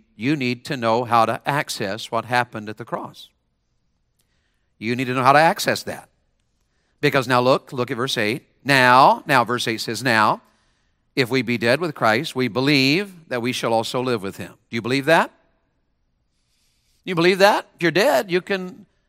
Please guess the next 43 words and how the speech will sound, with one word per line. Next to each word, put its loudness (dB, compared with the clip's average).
you -12
can, -8
you -4
can -4
live 2
with -2
Jesus. -12
Do -2
y'all 4
believe 0
that? -2
That's -20
what -4
he -4
says -2
here. -2
You -6
can -8
believe, -2
you -2
can -8
believe -2
that. 0
Believe 0
that. 2
Then -2
verse 0
nine, 0
"Knowing," 4
gotta 4
know 4
this 0
now, 2
that 0
Christ, 4
being -2
raised 0
from -6
the -2
dead, 0
dieth 2
no 2
more. 4